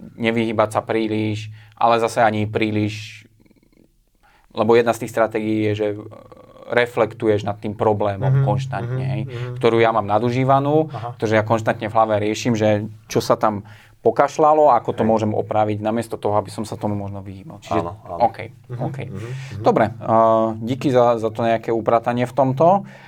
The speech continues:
Speaker 1: Čo sú také typické stresory podľa teba v dnešnej dobe, ktoré ľudia riešia? Zdroje nejakej, či už stresu alebo záťaže?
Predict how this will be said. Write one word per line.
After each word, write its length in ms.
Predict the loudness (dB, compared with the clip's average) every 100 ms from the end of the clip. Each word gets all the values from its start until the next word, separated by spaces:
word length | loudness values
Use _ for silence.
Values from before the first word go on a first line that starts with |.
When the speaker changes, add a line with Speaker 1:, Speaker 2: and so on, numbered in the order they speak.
| -20
Speaker 1:
Čo 120 | -2
sú 100 | -2 0
také 340 | 0 -2 -6 -20 -10
typické 540 | -8 -4 -4 -2 -4
stresory 560 | -4 -8 -8 -4 -6 -2
podľa 240 | -2 -2
teba 220 | -4 -4 -4
v 160 | -4
dnešnej 240 | -8 -6 -6
dobe, 320 | -4 -4 -6
ktoré 320 | -6 -8 -6
ľudia 320 | -6 -4 -4
riešia? 720 | -4 -6 -10 -14 -6 -2 -2 -6 -20 _ _ _ _ _ _ _ _
Zdroje 460 | -16 -2 2 4 2
nejakej, 640 | 0 -8 -8 -10 -10 -14 _ -20 -20 _
či 100 | -10
už 120 | -8 -8
stresu 480 | -2 2 2 2
alebo 240 | 2 2 -2
záťaže? 640 | -6 -8 -6 -4 -4 -6